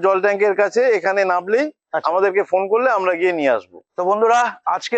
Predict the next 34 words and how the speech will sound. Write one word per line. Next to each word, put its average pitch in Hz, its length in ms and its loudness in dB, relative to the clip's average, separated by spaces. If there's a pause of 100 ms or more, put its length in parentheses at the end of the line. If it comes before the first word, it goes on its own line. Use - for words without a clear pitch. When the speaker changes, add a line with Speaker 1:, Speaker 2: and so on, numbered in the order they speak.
(100)
Speaker 2:
দেখে 202 240 0
নিলাম 240 220 2 (520)
যেটা 175 240 0
হচ্ছে 220 240 -4 (540)
কি 202 120 -2
লোডার 226 360 0
থাকছে, 240 240 -2 (240)
Speaker 1:
পে 277 80 -2
Speaker 2:
পেসার। 240 300 0
Speaker 1:
লোডার। 165 380 0 (340)
Speaker 2:
দাম - 240 0
কত - 100 -8 (160)
থাকছে? 302 300 0 (280)
Speaker 1:
মাত্র 240 320 0
তিন 240 240 0
লাখ 240 220 2 (100)
তিরিশ। 202 260 0
Speaker 2:
তিন 240 160 2 (100)
লাখ 254 120 -6 (120)
তিরিশ। 240 320 0 (300)
বাজারে 233 400 2 (100)
যদি 269 120 2
আমরা 269 220 2
খুঁজি 262 340 0 (520)
Speaker 1:
চার 202 160 0
লাখের 226 400 2
ওপরে 226 320 2
কাছাকাছি 208 440 0 (100)
আসবে। 190 220 -2 (200)
Speaker 2:
আচ্ছা, 165 220 -2 (120)
তো 190 60 0
আসতে 185 300 0
হবে 233 180 2
কোথায়? 262 380 0